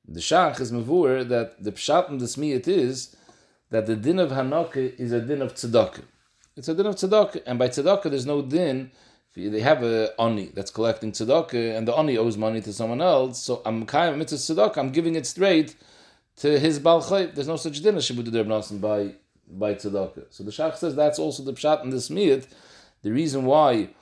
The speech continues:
Hanukkah is nismayit to shibud dereb nasan because we view Hanukkah as a tzedakah.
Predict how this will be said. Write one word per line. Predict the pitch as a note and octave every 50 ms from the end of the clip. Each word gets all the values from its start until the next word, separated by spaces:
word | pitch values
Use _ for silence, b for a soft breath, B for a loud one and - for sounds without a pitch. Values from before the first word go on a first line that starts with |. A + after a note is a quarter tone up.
| b b b b b b _
Hanukkah | G#2+ A2 A2+ B2 C#3+ D3 D3 C#3+
is | B2 G#2+
nismayit | A2+ G#2+ - - B2+ C#3+ D3 C#3+ C#3
to | B2+ A#2
shibud | - A#2+ A#2+ C#3 C#3+
dereb | C#3+ D#3 D#3+ E3
nasan | G3+ G#3 F#3 F3 E3
because | C#3 - D3+ C#3
we | C#3+ C#3+ C#3+
view | C3 C3+ D3+ F3 F3+ E3+ E3 D#3+ - -
Hanukkah | - A#2+ C3 C#3 D#3 F3 F3+ F3+ -
as | D3 C#3 C3+ C3 B2+
a | A#2+
tzedakah. | - - A#2 G#2 G2+ F#2+ F#2 -